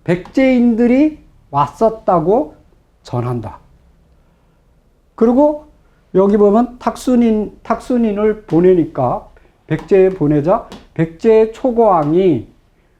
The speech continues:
근데 지금 보면 웃기는 게 초고왕은 언제냐? 백육십육 년에서 이백십삼 년이에요.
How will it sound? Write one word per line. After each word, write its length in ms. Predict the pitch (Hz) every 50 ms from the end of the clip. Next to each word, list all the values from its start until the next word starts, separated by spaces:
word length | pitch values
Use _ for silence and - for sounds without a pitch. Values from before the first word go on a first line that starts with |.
| _ _
근데 280 | 233 226 254 247 247
지금 280 | 247 - 233 226 240 226
보면 380 | 226 233 226 214 220 240 220
웃기는 420 | 170 185 - - - 254 247 247 226
게 320 | 196 190 220 294 - - _ _ _ _ _ _ _ _ _ _ _ _ _
초고왕은 540 | - 277 285 269 269 262 247 247 254 262 233
언제냐? 400 | 196 180 175 190 196 202 214 214
백육십육 540 | - 160 185 208 214 208 - - 226 220 208
년에서 360 | 202 202 202 196 190 185 226
이백십삼 640 | 214 175 170 180 208 208 214 - - - 233 208 196
년이에요. 360 | 185 170 156 127 127 185